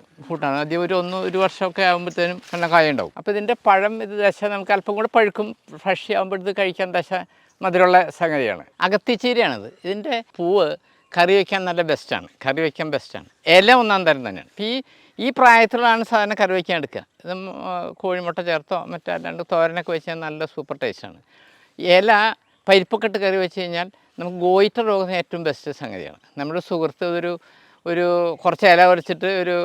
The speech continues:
ഉണക്കി അത് പൊടിച്ച് അത് മരുന്ന്, ഗോയിറ്ററിൻ്റെ മരുന്നായിട്ട്, ആയുർവേദിക് മരുന്നായിട്ട് കൊടുക്കുന്നുണ്ട്. ഇത് കുറച്ച്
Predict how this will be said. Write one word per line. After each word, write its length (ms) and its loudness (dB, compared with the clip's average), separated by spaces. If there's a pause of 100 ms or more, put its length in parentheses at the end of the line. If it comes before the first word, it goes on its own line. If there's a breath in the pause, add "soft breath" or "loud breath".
(300)
ഉണക്കി 400 -2 (220)
അത് 80 -2 (100)
പൊടിച്ച് 460 0 (540 soft breath)
അത് 160 0 (480)
മരുന്ന്, 420 -2
ഗോയിറ്ററിൻ്റെ 520 -2
മരുന്നായിട്ട്, 520 -2
ആയുർവേദിക് 460 -2
മരുന്നായിട്ട് 360 -6
കൊടുക്കുന്നുണ്ട്. 420 -10
ഇത് 240 -14
കുറച്ച് 280 -4